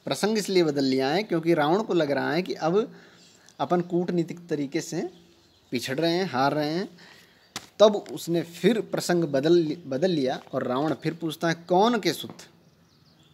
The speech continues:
अच्छा, अच्छा, तो ये बताओ कि तुम किसके पुत्र हो?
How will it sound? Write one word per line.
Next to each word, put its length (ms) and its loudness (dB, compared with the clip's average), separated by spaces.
अच्छा, 340 -2
अच्छा, 460 -8
तो 60 -4
ये 200 4
बताओ 420 2
कि 140 -8
तुम 200 -4
किसके 400 -4
पुत्र 360 -8
हो? 200 -16